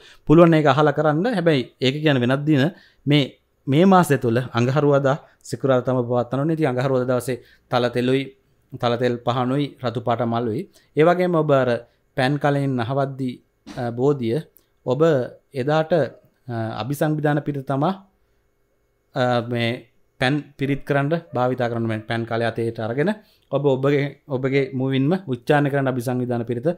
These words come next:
කටපණමින් නැත්නම් කෝලයක් බලන් හරි කියලා පිරිත් කරන් ඔය ඊට පස්සේ එතනම ඉඳන් මෛත්‍රී භාවනාව කරන්න. සියලු සත්ත්වයන් දුක් වෙත්වා, නිරෝගී වෙත්වා, සුවපත් වෙත්වා, දුකින් මිදෙත්වා කියලා. මේවා කරන අතරතුර කොහෙත්ම ඔබගේ අවශ්‍යතා ඉල්ලන්න එපා. අර කොඩිවැල් වල තියෙන බෝධි පූජාවල ග්‍රහ අපල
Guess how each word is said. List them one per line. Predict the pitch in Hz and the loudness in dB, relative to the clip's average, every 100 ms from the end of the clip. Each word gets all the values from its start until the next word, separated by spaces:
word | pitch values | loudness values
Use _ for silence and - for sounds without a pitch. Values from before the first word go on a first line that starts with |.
| - _ _ 120 | -6 _ _ -4
කටපණමින් | 120 120 117 | -2 -2 -2
නැත්නම් | 120 117 127 | -2 -2 -4
කෝලයක් | 120 117 120 | -2 0 0
බලන් | 127 120 110 | -2 -2 -4
හරි | 123 | -8
කියලා | 117 127 170 - _ _ _ - | -6 -4 -4 -6 _ _ _ -2
පිරිත් | 233 247 | -2 -2
කරන් | 120 107 139 _ _ - | -8 -8 -10 _ _ -6
ඔය | 156 | -4
ඊට | 185 | -2
පස්සේ | 208 - 139 - | -4 -4 -8 -8
එතනම | 127 156 143 | -6 -4 -2
ඉඳන් | 123 127 127 | -4 -8 -8
මෛත්‍රී | 127 135 135 131 | -6 -6 -6 -6
භාවනාව | 123 123 123 117 | -4 -4 -6 -8
කරන්න. | 117 113 110 | -8 -10 -8
සියලු | 127 123 | -8 -6
සත්ත්වයන් | 127 120 120 | -8 -8 -10
දුක් | 120 117 | -12 -10
වෙත්වා, | 120 - 120 | -12 -8 -8
නිරෝගී | 117 117 117 113 | -6 -6 -6 -6
වෙත්වා, | 110 - 110 | -8 -8 -10
සුවපත් | 123 113 113 | -10 -10 -10
වෙත්වා, | 110 - 113 | -12 -12 -12
දුකින් | 113 113 110 | -10 -10 -12
මිදෙත්වා | 104 - - - | -12 -14 -16 -18
කියලා. | 113 _ - - | -18 _ -20 -4
මේවා | 165 185 | 0 2
කරන | 196 151 175 | 2 0 0
අතරතුර | 151 180 196 202 | 0 0 -2 -2
කොහෙත්ම | 120 117 185 190 165 156 196 _ _ 131 | -4 -2 -4 -2 -2 -4 -6 _ _ -2
ඔබගේ | 135 180 160 | 0 2 4
අවශ්‍යතා | 151 156 175 165 | 4 2 0 2
ඉල්ලන්න | 160 156 | 2 0
එපා. | 147 139 | 0 -2
අර | 135 | 0
කොඩිවැල් | 131 135 143 | -2 2 2
වල | 139 143 | 0 0
තියෙන | 147 139 | -2 -2
බෝධි | 135 135 | -2 -2
පූජාවල | 135 143 139 139 - _ _ - | -4 -2 0 -2 -4 _ _ -6
ග්‍රහ | 120 123 | -2 0
අපල | 120 120 | 0 0